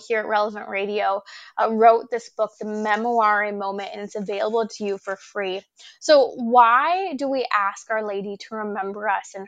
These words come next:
her prayers? Well, Father Rocky points out that when we are asking Our Lady to remember us, we're not just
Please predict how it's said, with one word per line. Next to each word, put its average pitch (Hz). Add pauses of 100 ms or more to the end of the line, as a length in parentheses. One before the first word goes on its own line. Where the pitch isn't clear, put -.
her - (120)
prayers? - (440)
Well, 262 (680)
Father 269
Rocky 311 (100)
points 294
out 208
that 202 (380)
when 240
we 247
are 240
asking 247
Our 220
Lady 214
to 214
remember 214
us, 202
we're 226
not 233
just -